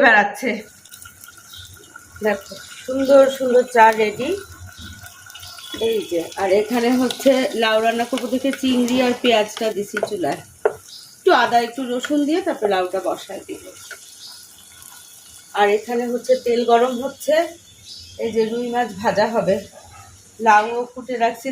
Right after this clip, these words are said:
দেখো, আর এখানে একটু কচুর কাঠি আছে, এটা ভর্তা করব। আর এখানে হচ্ছে বুট ভিজায় রাখছিলাম, বুটগুলাকে না সিদ্ধ করে লবণ দিয়ে বুট মাখা করব। এখানে একটু পায়েস বসাইছি,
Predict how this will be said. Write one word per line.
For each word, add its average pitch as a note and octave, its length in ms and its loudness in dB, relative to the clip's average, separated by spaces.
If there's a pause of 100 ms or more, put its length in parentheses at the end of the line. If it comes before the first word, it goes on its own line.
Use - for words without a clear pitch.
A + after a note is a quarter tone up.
দেখো, A3 300 -2
আর A#3 140 4
এখানে A#3 260 -8
একটু A#3+ 140 -14 (100)
কচুর B3 340 -6
কাঠি A#3 240 0 (100)
আছে, C4 200 -6
এটা B3 120 -4 (100)
ভর্তা F#3+ 360 -6
করব। D#3 200 -10 (840)
আর G3 80 4 (120)
এখানে B3 300 -2 (120)
হচ্ছে C4 260 2 (180)
বুট A#3+ 180 -2 (160)
ভিজায় B3 400 4
রাখছিলাম, C#4+ 440 0
বুটগুলাকে B3 540 -2
না E4 60 2 (100)
সিদ্ধ A#3 220 -8 (140)
করে C#4 140 4 (100)
লবণ A#3 260 2 (100)
দিয়ে F4 160 4 (680)
বুট C4 160 -2 (120)
মাখা A#3 220 -2 (100)
করব। F#3+ 200 2 (1000)
এখানে B3+ 280 0
একটু B3 120 -4 (140)
পায়েস G3 280 0 (100)
বসাইছি, G#3 500 -8